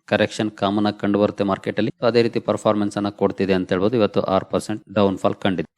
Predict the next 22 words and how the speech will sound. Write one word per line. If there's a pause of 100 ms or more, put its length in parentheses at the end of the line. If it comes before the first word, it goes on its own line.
(120)
So,
ನೆಕ್ಸ್ಟ್
ಐ
ಆರ್
ಇ
ಡಿ
ಎ. (180)
ಐ
ಆರ್
ಇ
ಡಿ
ಎ
ನಲ್ಲಿ
ಮೂರುವರೆ
ಪರ್ಸೆಂಟ್ (120)
ಹತ್ತತ್ರ
ಡೌನ್
ಫಾಲ್
ಇವತ್ತು
ಕೂಡ
ಕಂಟಿನ್ಯೂ
ಆಗಿದೆ.